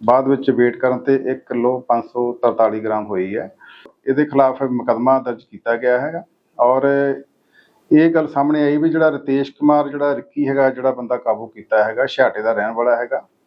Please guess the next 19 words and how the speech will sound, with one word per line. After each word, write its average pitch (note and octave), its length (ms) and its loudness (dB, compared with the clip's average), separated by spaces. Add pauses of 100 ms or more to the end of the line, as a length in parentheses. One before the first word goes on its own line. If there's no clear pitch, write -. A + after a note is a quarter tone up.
(460)
ਇਹਨੇ D#3+ 240 4
ਆਪਣੀ E3 280 2
ਕਾਰ C#3 300 4
ਦੇ D3 200 0
ਅੱਗੇ D3 420 0
ਜਿਹੜੀ C3+ 220 -4
ਸੀਗੀ C#3 320 -2
ਕਾਫੀ C#3 280 2
ਵੱਡਾ C3 340 2
ਰਾਸ਼ਟਰੀ C#3 500 0 (180)
ਭਗਵਾ B2 300 0
ਸੈਨਾ B2 480 -2
ਸੰਗਠਨ, C3 540 -2 (520)
ਇਹਦਾ C#3+ 360 2 (220)
ਕਾਫੀ B2+ 220 -2
ਵੱਡਾ B2+ 300 -2
ਬੋਰਡ A#2 300 -2
ਲਗਾਇਆ G#2 260 2
ਹੋਇਆ, A#2+ 300 -2